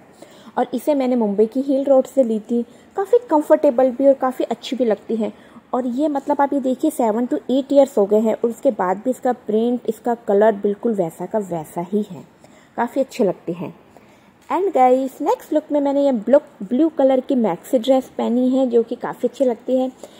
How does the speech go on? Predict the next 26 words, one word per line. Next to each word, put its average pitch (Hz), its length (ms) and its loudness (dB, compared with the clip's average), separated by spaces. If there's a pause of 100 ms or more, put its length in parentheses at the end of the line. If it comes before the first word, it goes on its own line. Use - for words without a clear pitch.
(960)
वो 254 80 4
मेरी 208 340 2
काफ़ी 269 340 -2
favorite 160 480 0
है। 156 120 -8 (340)
ये 302 100 -2
pure 226 280 2
cotton 165 380 -2
की 160 160 -12
है। 156 160 -16 (800)
तो 269 80 -4
summer 262 320 -2
में 302 120 0
क्या 311 140 0
है, 339 220 2
इनको 262 220 0
पहनने 233 360 -2
के 277 120 -2
बाद 277 200 2
आप 277 220 0
easily 247 500 -2 (380)
कुछ 453 200 -2
भी 480 100 4
कर 320 160 2
सकते 285 320 -4
हैं, 294 100 -4